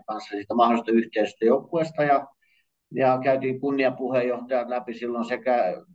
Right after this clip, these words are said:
Lindholmin o-, Eero että Pekka Terho ja kaupungin vastaanotolla käytiin ja kerrottiin tää tilanne, missä me ollaan.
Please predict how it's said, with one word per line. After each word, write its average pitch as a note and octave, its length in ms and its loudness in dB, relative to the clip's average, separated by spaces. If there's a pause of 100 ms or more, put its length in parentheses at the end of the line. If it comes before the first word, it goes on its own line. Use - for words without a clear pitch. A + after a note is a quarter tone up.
(140)
Lindholmin C3 680 -2 (120)
o-, B2 500 -2 (300)
Eero C3 300 4
että - 440 -2 (360)
Pekka C3+ 300 -4
Terho A#2 380 -2
ja A#2 320 -2 (160)
kaupungin C3 500 -2
vastaanotolla A#2+ 640 -4
käytiin A#2+ 400 -4
ja A#2+ 80 -4
kerrottiin B2+ 560 -4
tää B2 220 0
tilanne, B2+ 360 -2
missä A2+ 280 -8
me A2 140 -6
ollaan. F#2 480 -2